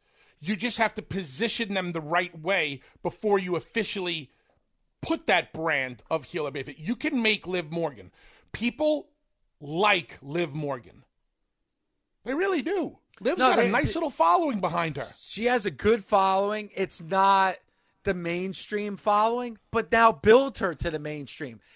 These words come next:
Speaker 2: Give her some wins. Have her, have her win matches. Have her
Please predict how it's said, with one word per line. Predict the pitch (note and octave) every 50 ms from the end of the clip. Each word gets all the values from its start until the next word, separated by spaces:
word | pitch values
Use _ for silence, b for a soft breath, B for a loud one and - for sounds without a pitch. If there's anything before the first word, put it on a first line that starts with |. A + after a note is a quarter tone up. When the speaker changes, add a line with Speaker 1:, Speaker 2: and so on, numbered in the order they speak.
| b b b
Speaker 2:
Give | - - G3+ G#3 -
her | G#3+ A#3 A3+
some | G#3+ - - A3+ G#3+ G#3+
wins. | G#3+ A3+ A3+ G#3+ F3 D3 C3 -
Have | - F3 F3 G3 G3+ G3
her, | A3 A3+ G#3 - b b b b
have | b F3+ G3 G#3+ G3
her | A3+ A#3
win | G#3+ F#3 G3 G#3+ G#3+ G#3 G3+
matches. | G#3 G#3 A3 A3+ G#3+ - - D3+ C3+ -
Have | F#3 F#3 G3 F#3+
her | A3+ A3+ G#3+ G3